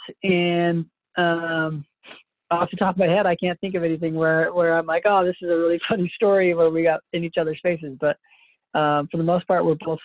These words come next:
pretty calm and when dealing with each other and, and finding creative outlets to, to either express ourselves or communicate with each other with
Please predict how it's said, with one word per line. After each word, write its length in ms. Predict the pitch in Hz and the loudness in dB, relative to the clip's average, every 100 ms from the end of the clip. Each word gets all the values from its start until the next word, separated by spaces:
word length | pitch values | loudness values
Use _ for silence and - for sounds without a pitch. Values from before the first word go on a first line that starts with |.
| - | -8
pretty 180 | - 175 | -2 0
calm 560 | 160 156 160 180 190 180 _ | 0 0 2 2 0 -4 _
and 540 | 170 160 156 151 147 143 _ _ _ _ _ - | -2 0 0 -2 -4 -8 _ _ _ _ _ -2
when 160 | 160 156 | 0 2
dealing 300 | 170 175 165 | 2 4 2
with 160 | 160 | 0
each 160 | 160 - 170 | -2 -2 0
other 220 | 165 165 | 4 4
and, 260 | 151 147 170 | 2 -2 -4
and 380 | 151 147 147 - _ - _ - | -4 -4 -6 -12 _ -20 _ -4
finding 400 | 160 165 156 147 | -2 0 -2 -4
creative 380 | - 160 156 | 0 2 2
outlets 380 | 151 147 151 147 - - | 2 2 0 -2 -6 -4
to, 520 | 151 147 147 143 143 - _ - | -2 -2 -2 -4 -6 -10 _ -8
to 60 | |
either 360 | 151 147 151 139 | -4 -2 0 -2
express 280 | 143 214 196 | 0 0 2
ourselves 400 | 214 208 190 180 - | 2 2 2 0 0
or 300 | 165 151 147 | 2 2 0
communicate 420 | 170 156 143 147 | -2 -2 0 -2
with 120 | 135 - | -2 -6
each 100 | 139 | 0
other 260 | 143 143 | 2 2
with 140 | 139 | 0